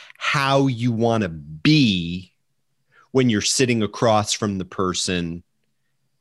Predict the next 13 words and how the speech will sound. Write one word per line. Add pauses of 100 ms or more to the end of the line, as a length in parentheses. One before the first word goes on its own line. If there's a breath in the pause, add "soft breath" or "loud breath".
(120)
that
you
have
the
opportunity
to
be
having
a
conversation
about
change
with.